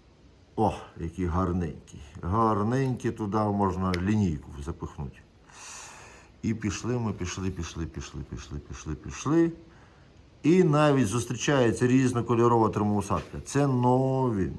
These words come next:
нові, новюсінькі. Ось дивіться, який зазорчик гарний. Ось сюди.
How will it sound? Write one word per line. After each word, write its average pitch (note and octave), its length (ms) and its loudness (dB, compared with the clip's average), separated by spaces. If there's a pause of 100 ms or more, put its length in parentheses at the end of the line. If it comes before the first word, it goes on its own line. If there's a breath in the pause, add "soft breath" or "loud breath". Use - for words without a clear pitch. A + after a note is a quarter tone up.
(120)
нові, G#2+ 300 0
новюсінькі. F#2 920 -2 (240)
Ось D#2 60 -6
дивіться, D#2 420 -6
який D2+ 220 -6
зазорчик D2+ 520 -8
гарний. C#2 400 -10 (1000 soft breath)
Ось D2 100 -12
сюди. - 240 -14